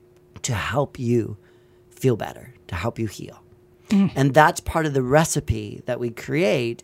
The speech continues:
Speaker 1: as this process of this coming together, this convergence. And we start to do these things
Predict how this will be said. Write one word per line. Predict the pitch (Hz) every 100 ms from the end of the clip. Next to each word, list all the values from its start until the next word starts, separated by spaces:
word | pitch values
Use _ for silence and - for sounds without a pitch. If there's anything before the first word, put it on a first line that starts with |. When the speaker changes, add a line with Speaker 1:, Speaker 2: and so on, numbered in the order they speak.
| -
Speaker 1:
as | 123 123
this | 123 120
process | - - 151 135 - 113 98
of | 110 98
this | 101
coming | - - - 151 151
together, | 127 113 98 90
this | 98 -
convergence. | 120 107 104 95 101 110 - - - _ - - - -
And | 151
we |
start | 147 - 196 196
to | 185
do | 131 151 180 220
these | 175 156 147 -
things | - 185 139 95 104 - -